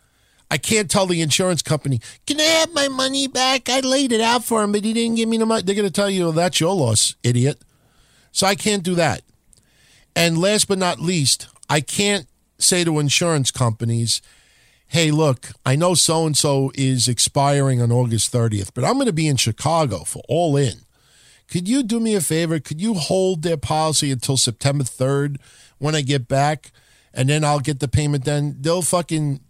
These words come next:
recommend I lose my license. So that is the issue that I have. So I won't know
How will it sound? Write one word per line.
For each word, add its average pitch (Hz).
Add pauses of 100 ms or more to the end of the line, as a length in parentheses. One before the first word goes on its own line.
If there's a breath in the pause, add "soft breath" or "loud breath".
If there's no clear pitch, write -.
(560)
recommend 151
I 131
lose 127
my 117
license. 120 (800)
So 156 (340)
that 156
is 180
the 139
issue 135
that 113
I 107
have. 85 (520 soft breath)
So -
I 220
won't 226
know 143